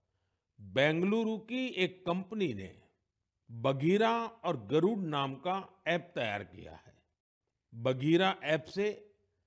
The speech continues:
जंगल सफारी के दौरान वाहन की स्पीड और दूसरी गतिविधियों पर नजर रखी जा सकती है।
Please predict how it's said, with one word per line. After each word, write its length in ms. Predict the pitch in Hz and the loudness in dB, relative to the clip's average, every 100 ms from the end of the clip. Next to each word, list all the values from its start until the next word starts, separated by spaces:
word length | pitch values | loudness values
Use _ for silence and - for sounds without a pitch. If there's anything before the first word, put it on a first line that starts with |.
| _ _ _ | _ _ _
जंगल 540 | 90 98 160 180 208 202 | -6 -2 0 2 2 0
सफारी 520 | 160 117 139 156 170 | -4 -2 0 0 0
के 140 | 147 | -2
दौरान 560 | 117 113 117 135 110 95 _ _ _ _ _ - | -2 -2 -2 -4 -6 -12 _ _ _ _ _ -8
वाहन 520 | 90 127 123 170 185 | 2 2 2 0 -2
की 200 | 175 180 | -2 -4
स्पीड 640 | - - 170 190 190 - _ _ _ _ _ | -4 0 2 2 0 -8 _ _ _ _ _
और 120 | 175 147 | -4 -4
दूसरी 580 | 117 185 220 220 254 | -2 -2 -2 -2 -2
गतिविधियों 640 | 160 151 143 139 135 139 185 | 0 0 -2 -4 -4 -4 -4
पर 460 | 196 202 - _ _ _ _ - | -2 -4 -6 _ _ _ _ -10
नजर 340 | 104 117 143 | -6 -2 -2
रखी 320 | 127 135 143 139 | -4 -4 -6 -4
जा 160 | 147 | -4
सकती 380 | 127 139 - 147 | -6 -12 -14 -14
है। 260 | 143 147 | -14 -16